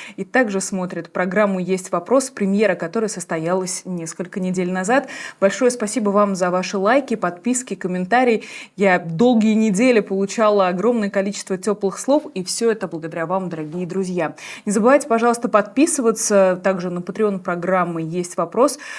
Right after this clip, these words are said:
Вы помогаете нам смотреть в будущее чуть более уверенно. Чем больше будет патронов и подписок, тем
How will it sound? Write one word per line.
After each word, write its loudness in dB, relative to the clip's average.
Вы 0
помогаете 2
нам -6
смотреть -8
в -8
будущее -6
чуть -6
более 0
уверенно. 2
Чем -2
больше 0
будет -8
патронов -4
и -14
подписок, -4
тем -2